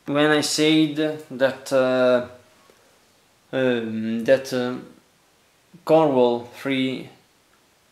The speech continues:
was, uh, the mm, separation between hi-fi and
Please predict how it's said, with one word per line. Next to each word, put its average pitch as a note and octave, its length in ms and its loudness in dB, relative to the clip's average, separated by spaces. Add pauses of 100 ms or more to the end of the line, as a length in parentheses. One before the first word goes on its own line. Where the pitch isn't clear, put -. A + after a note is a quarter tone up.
(220)
was, D3 640 2
uh, D3+ 300 -6 (120)
the B2+ 580 -4 (760)
mm, - 420 -18
separation C#3 760 -2 (380)
between C3 640 -4 (360)
hi-fi B2 800 2 (360)
and C3 400 -2